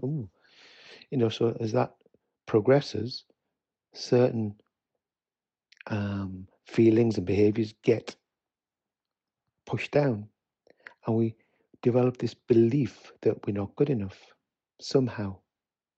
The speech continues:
Yeah, it's around this. Let me, let me utter a few core beliefs. See what your responses are. It always begins with "I am." I'm not good enough.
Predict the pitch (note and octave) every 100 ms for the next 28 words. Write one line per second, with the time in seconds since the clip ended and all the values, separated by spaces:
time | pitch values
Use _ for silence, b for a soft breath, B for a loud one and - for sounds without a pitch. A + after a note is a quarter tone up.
0 | _ _ _ A2 A2 A2+ _ _ _ _
1 | _ _ _ _ _ _ - - - A2+
2 | B2+ C3 B2+ A#2+ A2 - - - - _
3 | _ _ _ _ C#3 C#3+ C#3+ - _ _
4 | _ _ _ C#3 C3+ C#3+ B2 - A#2 -
5 | A#2 A2 A#2 G#2 G#2+ F#2+ F2 - - -
6 | C3+ - B2 B2 A#2 - A2 G2+ G2+ F#2
7 | F#2+ F#2 - _ _ _ _ _ _ -
8 | _ _ _ _ _ _ _ _ A#2+ B2
9 | C3+ C3+ B2 B2 A#2 A2 A#2 - A2 G#2+
10 | G2+ F#2+ F2+ _ _ _ _ _ _ _
11 | _ _ _ _ _ _ _ _ _ _
12 | _ _ _ - A#2 A#2+ A#2+ A2+ - G2+
13 | F#2 F2+ F#2